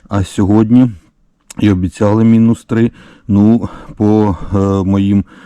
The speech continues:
е, спостереженням, я думаю, що буде і більше, можливо, мінус чотири, мінус п'ять. Тому що ось уже, е, одинадцять годин тридцять хвилин, підійшовши до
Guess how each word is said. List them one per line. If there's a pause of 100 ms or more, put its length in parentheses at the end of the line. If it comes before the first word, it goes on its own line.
(1000)
е,
спостереженням, (220)
я
думаю,
що
буде
і
більше,
можливо,
мінус
чотири,
мінус
п'ять. (800)
Тому
що (520)
ось
уже, (320)
е,
одинадцять (360)
годин
тридцять
хвилин, (220)
підійшовши
до